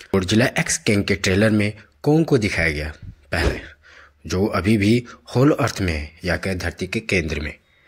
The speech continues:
यहाँ पर कॉन्ग बस्ती दिखाई देती है। ऐसे इसलिए कह रहा हूँ क्योंकि कॉन्ग बहुत सारे हैं और इस मूवी में वो दिखाए जाएंगे। इसके बाद गॉडजिला को दिखाया जाता है,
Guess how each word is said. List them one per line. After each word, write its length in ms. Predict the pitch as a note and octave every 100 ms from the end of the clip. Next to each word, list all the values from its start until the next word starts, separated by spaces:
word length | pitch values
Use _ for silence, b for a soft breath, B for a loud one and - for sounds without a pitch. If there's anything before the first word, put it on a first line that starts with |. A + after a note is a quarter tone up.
| b b b b b
यहाँ 220 | A2 A2 C#3
पर 140 | D3+
कॉन्ग 280 | - C3 D3
बस्ती 240 | F#2 - F#2
दिखाई 280 | F2+ F2 D#2+
देती 300 | D2+ - D2
है। 140 | D2+ - _ _ B B B -
ऐसे 260 | G2 - C3
इसलिए 320 | - C3 C3
कह 200 | B2+ G2+
रहा 120 | G#2
हूँ 240 | G2 G2 G#2 B B _
क्योंकि 160 | G#2+ G#2+ A2
कॉन्ग 300 | A#2 B2+ A2+
बहुत 200 | G2 G2
सारे 280 | - D#2 D2+
हैं 320 | C#2+ - _ _ _ _ _ _ _ _ -
और 120 | -
इस 200 | G#2+ -
मूवी 240 | A2 A2
में 240 | A2 B2 A#2+ _ _ _ -
वो 60 | F2+
दिखाए 380 | E2+ - F2 F2+
जाएंगे। 380 | C#2+ C#2 C#2+ - _ _ _ _ b b b _
इसके 240 | - - G#2
बाद 320 | G#2 G#2 B B _
गॉडजिला 440 | A2 B2 A#2 C3+ D3
को 140 | C#3+
दिखाया 320 | G#2 - F2+
जाता 320 | E2 D#2+ D#2+ D2+
है, 180 | D2